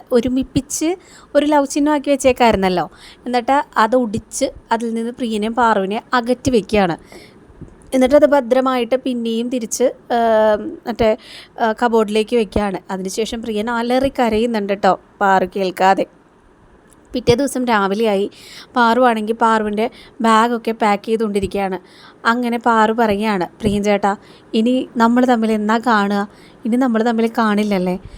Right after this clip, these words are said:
മൂന്ന് മാസത്തിന് മുമ്പ് ഞാൻ കണ്ട പ്രിയൻ ചേട്ടനും ഇപ്പോൾ ഞാൻ കാണുന്ന പ്രിയൻ ചേട്ടനും ഒരുപാട് വ്യത്യാസമുണ്ട്. ഞാൻ കണ്ട പ്രിയൻ ചേട്ടനല്ല ഇപ്പോൾ ഉള്ളത്." പ്രിയൻചേട്ടൻ ഇനി പോയിക്കഴിഞ്ഞാ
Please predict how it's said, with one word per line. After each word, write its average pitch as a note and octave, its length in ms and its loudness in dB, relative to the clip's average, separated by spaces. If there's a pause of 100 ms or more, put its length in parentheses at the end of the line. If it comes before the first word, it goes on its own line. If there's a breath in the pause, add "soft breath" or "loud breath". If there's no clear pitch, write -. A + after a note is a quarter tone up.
(260 loud breath)
മൂന്ന് A3+ 240 2
മാസത്തിന് A3 420 0
മുമ്പ് G#3 260 0 (140)
ഞാൻ A#3+ 280 2
കണ്ട A3 160 0
പ്രിയൻ G#3+ 300 0
ചേട്ടനും G3 380 -2 (200)
ഇപ്പോൾ C4 280 0
ഞാൻ A3+ 260 0
കാണുന്ന G#3+ 260 0
പ്രിയൻ G#3+ 300 -2
ചേട്ടനും G3+ 380 -4 (280)
ഒരുപാട് C4+ 380 2
വ്യത്യാസമുണ്ട്. A3+ 640 -2 (640 loud breath)
ഞാൻ A3 160 2
കണ്ട A#3 140 0
പ്രിയൻ A#3 320 0
ചേട്ടനല്ല A3+ 600 0 (360 loud breath)
ഇപ്പോൾ C4+ 340 2
ഉള്ളത്." A3 440 -2 (320 loud breath)
പ്രിയൻചേട്ടൻ A#3 400 2
ഇനി B3+ 180 0
പോയിക്കഴിഞ്ഞാ B3 540 2